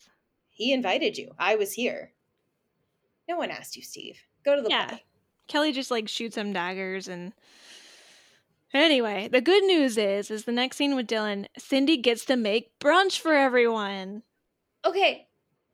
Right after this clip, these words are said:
Speaker 1: but was brunch spaghetti?
Speaker 2: <laughs> I didn't even notice.
Speaker 1: I think brunch was spaghetti.
Speaker 2: <laughs> Was it breakfast spaghetti?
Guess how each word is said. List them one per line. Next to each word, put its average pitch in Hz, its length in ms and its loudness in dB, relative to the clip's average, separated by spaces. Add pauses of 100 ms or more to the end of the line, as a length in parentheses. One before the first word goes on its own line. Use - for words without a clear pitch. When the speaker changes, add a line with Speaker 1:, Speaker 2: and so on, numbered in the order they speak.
(220)
Speaker 1:
but 254 320 0 (540)
was 339 240 -2
brunch 349 360 2
spaghetti? 240 1080 -2 (480)
Speaker 2:
<laughs> - 320 -6
I 339 140 2
didn't 233 240 0
even 214 220 -4
notice. 202 480 -6 (720)
Speaker 1:
I 381 120 0 (200)
think 392 220 -6 (160)
brunch 247 380 -4
was 294 200 -10
spaghetti. - 920 -8
Speaker 2:
<laughs> - 60 -20 (3500)
Was 254 160 0
it 247 140 0
breakfast 226 480 -2
spaghetti? 302 580 2